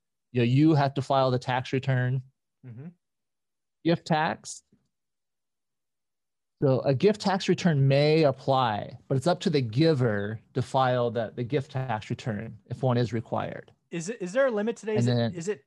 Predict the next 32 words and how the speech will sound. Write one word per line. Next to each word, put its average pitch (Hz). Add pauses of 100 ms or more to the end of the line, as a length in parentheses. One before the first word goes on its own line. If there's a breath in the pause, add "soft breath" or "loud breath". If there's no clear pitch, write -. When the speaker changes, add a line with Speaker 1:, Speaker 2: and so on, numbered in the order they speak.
Speaker 2:
I 160 (220)
thought 202
it 180
was 151
ten 170
grand. 160 (520)
Is, 123 (100)
is 127
that 135
not 139
true? 175 (1500)
Speaker 1:
Yeah, 147
we're 139
gonna, 151
we're 147
gonna 151
get 151
there. 120
Speaker 2:
Oh, 220
Speaker 1:
So 143
Speaker 2:
okay, 139
Speaker 1:
we're 151
gonna 165
Speaker 2:
sorry. 160
Speaker 1:
get 160
to 156
annual 185
exclusion. 147 (220)
Speaker 2:
Ah, 147
there 143
we 131
go. 117